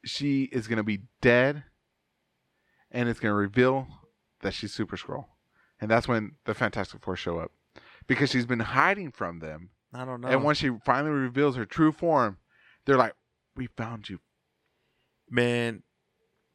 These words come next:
Speaker 2: I, I kinda think it's gonna be kinda like what I just said.
Speaker 1: Shut up.
Speaker 2: Man, because how they trying to play on time travel all the time.
Speaker 1: I hate time travel, man.
Speaker 2: That's what it's gonna be. 'Cause they really haven't had a real time travel
Speaker 1: If they're
Speaker 2: movie
Speaker 1: gonna
Speaker 2: yet.
Speaker 1: time travel,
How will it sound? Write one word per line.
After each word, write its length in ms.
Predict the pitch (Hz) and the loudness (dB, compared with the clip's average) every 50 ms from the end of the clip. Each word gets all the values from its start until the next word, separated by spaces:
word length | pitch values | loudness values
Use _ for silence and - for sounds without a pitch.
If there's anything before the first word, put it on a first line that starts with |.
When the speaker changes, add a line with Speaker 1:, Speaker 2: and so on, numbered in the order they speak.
| _ _ _ _ _ _ _ _ _ _ _ _ _ _ _ _ - - | _ _ _ _ _ _ _ _ _ _ _ _ _ _ _ _ -2 0
Speaker 2:
I, 120 | 123 131 - | 0 2 2
I 120 | 123 131 135 | 0 0 0
kinda 300 | - 147 143 135 123 117 - | 0 -2 -4 -4 -4 -6 -6
think 220 | - 127 120 110 | -6 -6 -6 -6
it's 100 | 117 110 | -8 -8
gonna 160 | - 117 113 110 104 | -8 -8 -8 -6 -4
be 300 | 113 110 110 107 107 - _ _ | -4 -4 -4 -6 -8 -12 _ _
kinda 200 | - - 127 123 | -4 -2 0 0
like 180 | 117 113 113 - | 2 0 0 -2
what 100 | 113 107 | -2 0
I 120 | 104 104 | 0 -2
just 340 | 107 - - 107 110 107 - | -4 -6 -6 -6 -6 -4 -2
said. 300 | - 110 104 101 104 101 | -2 0 0 0 0 -2
Speaker 1:
Shut 240 | - 294 285 220 160 | 2 4 6 6 8
up. 260 | 139 131 127 - - _ _ _ _ _ | 8 6 4 2 -2 _ _ _ _ _
Speaker 2:
Man, 300 | - 117 117 117 117 110 - - - - - - _ _ | -4 0 2 2 2 0 -2 -8 -18 -20 -20 -20 _ _
because 360 | - 127 - 143 131 123 117 117 | -4 -2 2 2 2 2 0 0
how 180 | 113 127 131 127 | 0 0 2 4
they 160 | 131 131 123 | 2 2 0
trying 280 | - - - 135 135 | 0 0 0 0 0
to 60 | 135 123 | 0 -2
play 220 | - - 139 135 | -2 -4 -2 -2
on 180 | 131 123 117 110 | 0 -2 -4 -4
time 320 | - - 123 120 120 113 | -4 -2 0 0 0 -2
travel 320 | 104 - 113 104 101 98 95 | -4 -2 -2 0 0 0 -2
all 160 | 95 90 87 | -2 -2 -4
the 60 | 87 87 | -4 -6
time. 380 | - - 98 90 80 82 - - _ _ _ _ _ _ _ _ _ _ | -6 -8 -8 -6 -8 -8 -12 -16 _ _ _ _ _ _ _ _ _ _
Speaker 1:
I 180 | - 160 190 185 | -2 0 2 2
hate 220 | 175 185 202 208 | 2 0 0 -2
time 240 | - 185 160 139 127 | -2 -2 -2 -2 -2
travel, 300 | - - 101 95 92 87 | 0 2 2 2 2 0
man. 240 | 82 80 80 85 95 - 117 | -2 -4 -4 -4 -2 -2 0
Speaker 2:
That's 260 | 113 117 123 131 - | 0 0 -2 -2 -2
what 160 | 147 143 170 | -2 0 0
it's 100 | 202 214 | 0 0
gonna 260 | 226 - 220 226 202 170 | 2 2 2 4 2 2
be. 440 | 151 180 208 226 202 143 120 120 - _ _ _ _ _ | 2 4 4 6 6 4 4 0 -6 _ _ _ _ _
'Cause 180 | - - 131 120 | -2 0 2 4
they 140 | 147 151 160 | 4 4 4
really 260 | 156 170 170 170 165 | 4 2 2 2 0
haven't 300 | 147 160 170 170 165 - | 0 0 -2 -2 -2 -4
had 440 | - 123 139 160 165 165 160 151 131 - | -6 -4 -2 0 2 4 4 2 2 0
a 100 | - 123 | -2 -2
real 360 | 117 113 123 135 135 139 139 131 | 0 2 2 4 4 4 2 0
time 420 | - - - 131 131 131 127 120 | -2 -6 -6 -4 -2 -2 -4 -4
travel 360 | - - - 117 113 104 110 | -4 -2 0 2 2 4 2
Speaker 1:
If 100 | 170 170 | 2 4
they're 120 | - 208 226 | 4 4 4
Speaker 2:
movie 120 | 247 269 | 4 4
Speaker 1:
gonna 120 | 269 254 214 | 4 4 4
Speaker 2:
yet. 60 | 214 | 4
Speaker 1:
time 240 | 208 208 196 226 233 | 2 2 2 0 -2
travel, 440 | 220 247 226 226 226 233 233 233 | 0 2 4 4 4 2 -2 -6